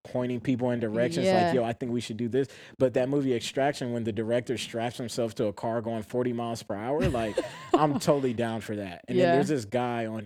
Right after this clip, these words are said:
Speaker 1: Instagram, I think he's, like, Cameron or Gimbal Ninja or something like that.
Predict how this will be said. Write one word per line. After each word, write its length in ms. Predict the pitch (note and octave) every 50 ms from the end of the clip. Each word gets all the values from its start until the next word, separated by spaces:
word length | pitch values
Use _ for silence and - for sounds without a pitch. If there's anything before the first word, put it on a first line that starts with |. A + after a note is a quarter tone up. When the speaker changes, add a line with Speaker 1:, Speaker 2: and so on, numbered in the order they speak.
| - A#2+
Speaker 1:
Instagram, 360 | B2 A#2 - A2+ G#2+ G#2+ G#2
I 20 | G#2+
think 160 | - B2+ C#3+
he's, 160 | E3 F3 G3
like, 160 | G3+ B2 G2
Cameron 580 | - - - G#2+ A#2+ B2+ B2 A2+ G#2+ G#2 G#2 A2 - _ _ -
or 180 | C#3+ B2 A#2 G#2+
Gimbal 460 | G2+ F#2+ - C3+ C#3 C#3+ C#3 D#3 C#3+
Ninja 480 | B2 A2+ A#2 A#2+ C#3 B2+ C3 D#3 D3 C3+
or 60 | C#3
something 260 | - - C3 C3+ C#3
like 220 | D3 E3 E3+ D#3+ -
that. 240 | F#3 G3 F#3+ -